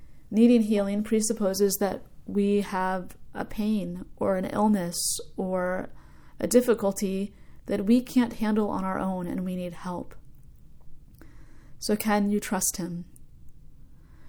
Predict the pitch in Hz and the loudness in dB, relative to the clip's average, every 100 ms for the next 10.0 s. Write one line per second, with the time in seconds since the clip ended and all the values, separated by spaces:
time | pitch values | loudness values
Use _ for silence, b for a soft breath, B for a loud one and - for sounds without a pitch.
0 | b b - 220 - 208 - 214 202 202 | b b -6 -4 2 2 4 2 2 4
1 | 208 190 190 202 202 240 196 190 190 - | 4 2 0 4 8 8 6 0 -6 -12
2 | - - - - b b b b 202 202 | -18 -18 -18 -18 b b b b -4 4
3 | 220 247 240 226 226 226 214 208 220 196 | 6 8 6 4 2 2 2 2 2 2
4 | 175 - - - 202 214 208 202 196 196 | -2 -2 -4 -2 -2 -2 0 0 2 2
5 | 202 196 202 196 b b b b 240 247 | 2 2 0 -2 b b b b 8 8
6 | 240 - 269 262 247 220 233 226 214 196 | 8 4 4 6 6 8 6 6 2 2
7 | 208 - 214 226 - 240 233 220 220 - | 2 2 2 0 0 4 4 4 -2 -2
8 | 202 190 185 175 170 b b b b b | -2 0 -4 -6 -10 b b b b b
9 | b b b b b 247 330 349 - | b b b b b 4 4 4 -2